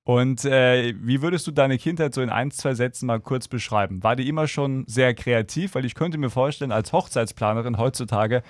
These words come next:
muss man definitiv ein bisschen Kreativität an den Tag legen. Äh, hat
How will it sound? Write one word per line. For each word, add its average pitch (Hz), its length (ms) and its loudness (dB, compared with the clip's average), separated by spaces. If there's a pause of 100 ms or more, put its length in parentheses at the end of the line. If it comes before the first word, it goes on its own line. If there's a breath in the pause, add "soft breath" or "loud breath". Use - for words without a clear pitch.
(200 loud breath)
muss 139 220 0
man 135 160 2
definitiv 123 580 0
ein 107 160 0
bisschen 120 300 -2
Kreativität 113 720 0
an 110 80 0
den 104 140 0
Tag 101 260 0
legen. 98 300 -2 (320 loud breath)
Äh, 110 220 0
hat 123 340 -2